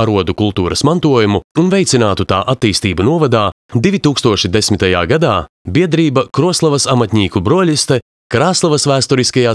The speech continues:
centrā Studentu ielā pieci vēra durvis amatu istabai.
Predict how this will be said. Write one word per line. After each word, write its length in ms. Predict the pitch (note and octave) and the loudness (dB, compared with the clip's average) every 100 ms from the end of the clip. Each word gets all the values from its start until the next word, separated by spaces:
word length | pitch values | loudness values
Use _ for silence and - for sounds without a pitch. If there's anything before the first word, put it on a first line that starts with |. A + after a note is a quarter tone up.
| A#2 | 0
centrā 400 | B2 A2+ A2 F#2+ | 0 2 0 0
Studentu 480 | - G2+ F2+ E2 | 0 0 0 0
ielā 220 | F2+ E2+ E2 | 0 0 0
pieci 400 | C#3+ E3+ - B2+ _ _ | 0 0 -2 -4 _ _
vēra 480 | F#2 E2+ D3 F3+ E3+ | -4 0 0 2 0
durvis 480 | D3+ D#3+ D3+ C#3 - - | 0 0 0 0 -2 -2
amatu 400 | C#3 G2 E2+ F#2+ | 0 0 0 -2
istabai. 480 | - G2+ E2+ D#2+ | 0 -2 0 -2